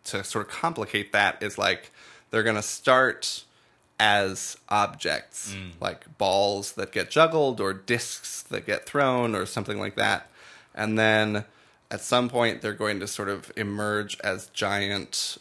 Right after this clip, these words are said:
Speaker 1: like,
Speaker 2: Mm-hmm.
Speaker 1: um, puff, like, people in giant blow-up suits kind of things.
Speaker 2: Uh-huh.
Speaker 1: And then there'll be people in monochromatic people clothes.
Speaker 2: Ah.
Speaker 1: And then, like,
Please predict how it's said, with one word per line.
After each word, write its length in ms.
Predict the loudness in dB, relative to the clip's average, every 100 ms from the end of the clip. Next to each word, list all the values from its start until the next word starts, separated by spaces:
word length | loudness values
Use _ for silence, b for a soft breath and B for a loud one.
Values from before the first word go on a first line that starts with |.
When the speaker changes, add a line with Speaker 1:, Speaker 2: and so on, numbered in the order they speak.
| -8
Speaker 1:
like, 280 | -4 -4 -8 -18
Speaker 2:
Mm-hmm. 160 | -14 -4
Speaker 1:
um, 500 | 0 0 0 -6 -12 _ _ -4
puff, 320 | -2 -2 -4
like, 220 | -2 -2 -4 -20 -20 -18 -8
people 460 | -6 4 4 6
in 260 | 2 -2 0
giant 300 | 0 0 -2
blow-up 400 | -6 -2 -2 -2
suits 440 | -8 -8 -8 -12
kind 220 | -6 -4 -4
of 60 | -6
things. 200 | -6 -2
Speaker 2:
Uh-huh. 280 | -2 -4 -6 B B B B
Speaker 1:
And 240 | -2 2
then 440 | 6 6 6 2 -4 -2
there'll 180 | 0 0
be 120 | -4
people 460 | -6 -6 -2 -2
in 360 | -2 -4 -4 -2
monochromatic 800 | -2 -2 -4 -4 0 2 2 -2 -18 _ _ _ _ _ -6
people 260 | -4 -2 -2
clothes. 760 | 4 4 4 -2 -8 -12 -14 _ _ b b b
Speaker 2:
Ah. 400 | -12 -10 -10 -8 -2
Speaker 1:
And 160 | 2 4
then, 260 | 4 2
like, 380 | 0 0 -2